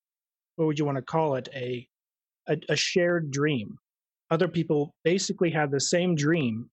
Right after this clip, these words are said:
on the same night. This was in two thousand one.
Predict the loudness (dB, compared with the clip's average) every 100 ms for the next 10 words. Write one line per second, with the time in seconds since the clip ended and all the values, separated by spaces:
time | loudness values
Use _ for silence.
0 | -2 0 0 0 2 2 0 -2 -10 -20
1 | _ _ _ _ _ _ _ _ _ -2
2 | 0 0 0 0 0 2 2 2 2 2
3 | 2 2 2 0